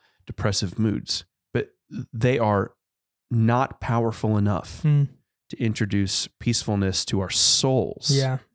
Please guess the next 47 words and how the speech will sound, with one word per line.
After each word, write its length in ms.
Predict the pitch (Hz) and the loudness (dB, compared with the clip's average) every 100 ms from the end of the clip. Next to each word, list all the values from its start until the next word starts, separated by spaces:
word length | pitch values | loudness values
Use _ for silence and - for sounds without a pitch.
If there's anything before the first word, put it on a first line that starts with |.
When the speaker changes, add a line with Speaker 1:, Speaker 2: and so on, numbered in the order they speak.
| _ _ _ _ _ - | _ _ _ _ _ -4
Speaker 1:
They 80 | |
don't 120 | 127 123 | -2 0
have 200 | 156 151 | -2 0
the 120 | 113 | -2
authority 460 | 101 - 127 139 | 0 0 2 2
to 100 | 98 | -2
do 200 | 78 113 | -2 -4
that. 160 | 131 - | -2 0
Speaker 2:
Mm, 580 | 151 156 156 147 139 131 | 2 4 4 4 2 2
I 120 | 127 | 2
love 220 | 139 147 | 2 2
that 140 | 135 123 | 2 0
word. 220 | 120 127 | -2 0
They 80 | 131 | 2
don't 100 | 143 | 4
have 80 | |
the 120 | 135 123 | 4 0
Speaker 1:
They 60 | |
Speaker 2:
authority 340 | - - 123 - 113 | -2 0 2 2 0
Speaker 1:
don't 80 | - | -4
Speaker 2:
to 60 | |
do 60 | 123 | -4
that. 80 | 117 | 0
That's 160 | 131 147 | 2 2
good. 80 | |
Speaker 1:
carry 360 | 147 143 120 - | 2 2 0 -2
any 280 | 123 131 113 | -2 0 -2
kind 400 | - - 127 117 | -4 -2 0 2
of 280 | 101 95 - _ _ _ _ - | 0 -2 -12 _ _ _ _ 0
authorized 1040 | 113 123 - 113 107 104 101 98 92 - _ _ 135 | 2 2 2 2 4 2 2 0 -2 -8 _ _ -2
Speaker 2:
Weight. 360 | 131 123 - | -2 -2 -2
Speaker 1:
assignment 680 | 110 - - 110 117 98 - | 0 2 2 2 2 0 -2
Speaker 2:
Yeah. 180 | 117 120 | -2 0
Speaker 1:
on 200 | 104 101 | 2 2
them 320 | 87 - 131 _ _ _ | 0 -6 -12 _ _ _
to 320 | - 113 101 - - | -2 0 0 -2 -2
introduce 360 | 127 110 104 | 0 2 0
peacefulness 600 | - - 127 - 107 101 - | -2 -4 -4 0 0 0 -2
to 120 | 107 | 0
where 220 | 107 110 | 2 2
we 180 | 113 110 | 2 2
need 140 | 104 | 2
it 100 | 165 | 0
the 80 | 95 | -2
most, 520 | 92 95 80 - - | -2 0 -2 -4 -4
which 180 | 104 - | -4 -2
is 200 | 95 | -4